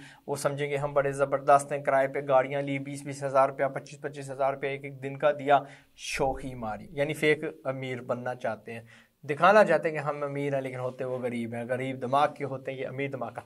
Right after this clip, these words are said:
doesn't care, ठीक है। अगली बात, ये लोग ना do not care कि लोग क्या कहते हैं, ये लोग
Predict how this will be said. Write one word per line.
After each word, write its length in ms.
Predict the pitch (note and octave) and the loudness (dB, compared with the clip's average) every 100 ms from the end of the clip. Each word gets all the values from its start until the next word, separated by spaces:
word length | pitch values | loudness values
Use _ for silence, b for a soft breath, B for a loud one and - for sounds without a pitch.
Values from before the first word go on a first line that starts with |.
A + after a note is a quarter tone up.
| b b - | b b -4
doesn't 240 | E3+ G#3 | -2 2
care, 180 | G#3+ A3+ - - _ _ _ B B _ - | 4 2 0 -20 _ _ _ B B _ -4
ठीक 140 | F3 | -2
है। 100 | A3 B F3+ | -2 B 8
अगली 200 | G3 C4 | 8 12
बात, 360 | A#3 F#3+ - C3+ | 12 12 6 6
ये 140 | F3 | 10
लोग 280 | A3+ A#3 A#3+ | 12 12 12
ना 260 | C#4+ - - | 12 10 2
do 100 | E3+ | 6
not 160 | G#3 G#3+ | 6 8
care 280 | G3 G3 | 8 8
कि 80 | G3 | 6
लोग 240 | E3+ E3+ F3 | 0 0 4
क्या 120 | D#3+ | 4
कहते 320 | C3 A#2 A#2 | 4 -2 -8
हैं, 240 | G#2 - _ | -10 -12 _
ये 120 | B2 D#3 | -10 -4
लोग 420 | E3+ F3+ - | 2 0 0